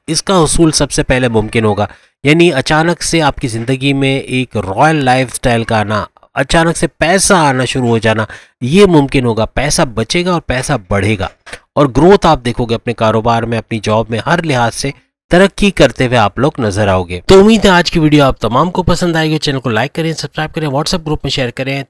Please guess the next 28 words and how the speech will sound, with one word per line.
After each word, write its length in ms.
तीस 320
दिन 260
के 100
बाद 220
कमेंट्स 400
में 80
जरूर 180
बताइएगा 380
अगर 180
एक 260
भी 100
चेंज 320
आपकी 220
लाइफ 340
में 100
आ 80
रहा 120
है 40
और 60
आपने 280
क्या 280
तरीका 420
किया, 260
वाकई 340
में 120
मेडिटेशन 540
करके 300
देखा। 340